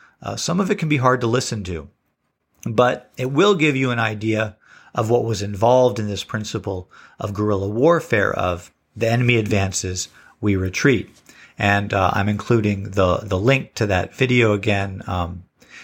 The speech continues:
in the show notes. So, as we saw last episode, when Mao wrote his letter to the Central Committee on May second from Yongxin, he had high hopes of, as he put it,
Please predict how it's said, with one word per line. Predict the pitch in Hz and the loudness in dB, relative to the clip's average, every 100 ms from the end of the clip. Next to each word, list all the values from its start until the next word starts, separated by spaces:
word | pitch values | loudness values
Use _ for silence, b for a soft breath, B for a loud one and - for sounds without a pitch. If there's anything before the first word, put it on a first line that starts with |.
| B | B
in | - 92 | -6 -4
the | 87 | -4
show | - 95 | -2 -2
notes. | 82 78 - - - _ _ _ _ _ _ _ _ _ | -2 -6 -10 -16 -16 _ _ _ _ _ _ _ _ _
So, | - - 139 127 120 _ _ _ _ _ - | -10 0 2 2 -2 _ _ _ _ _ -4
as | 117 123 | -2 -2
we | 120 | -6
saw | - 214 214 | -4 0 0
last | 190 135 127 - | 2 0 -2 -4
episode, | 113 101 - 92 85 - _ _ b b b b b | -4 -6 -4 -6 -6 -12 _ _ b b b b b
when | 117 120 | -2 2
Mao | 165 190 | 2 2
wrote | 139 135 185 | 4 4 4
his | 165 127 | 2 0
letter | 107 127 120 | 2 2 2
to | 117 | 0
the | 98 | -4
Central | - 117 110 110 | -2 -2 -2 -4
Committee | - 101 101 110 | -6 -8 -6 -6
on | 98 95 | -6 -6
May | 101 | -8
second | 95 - 165 175 139 | -6 -4 -2 -2 -6
from | 104 101 | -8 -8
Yongxin, | 98 92 95 - 202 190 127 98 90 _ _ B B B B | -8 -8 -8 -8 -2 -2 -2 -6 -16 _ _ B B B B
he | B 170 | B 2
had | 185 | 4
high | 143 196 208 | 4 2 2
hopes | 135 160 170 - | 4 2 2 0
of, | 113 104 | 0 0
as | - | -4
he | 113 | -4
put | - 113 | 0 0
it, | 107 - | 0 -4